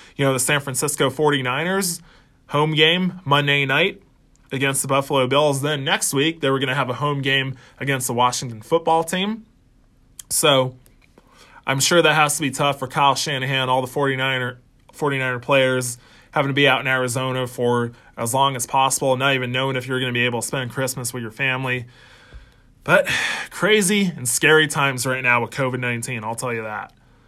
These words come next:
So, and then week sixteen, week sixteen, the San Francisco forty-niners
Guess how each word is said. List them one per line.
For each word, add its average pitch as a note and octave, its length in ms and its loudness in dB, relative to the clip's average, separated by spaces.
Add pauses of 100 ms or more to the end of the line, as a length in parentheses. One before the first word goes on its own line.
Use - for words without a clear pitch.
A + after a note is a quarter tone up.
(500)
So, A2+ 420 -2 (920)
and C#3 180 0
then C3 360 0
week E3+ 440 -2
sixteen, A#2 760 -2 (380)
week A#3+ 220 -2
sixteen, B2 680 -4 (1040)
the C3+ 80 -4
San D#3+ 220 0
Francisco D#3 480 -2
forty-niners D3+ 880 -2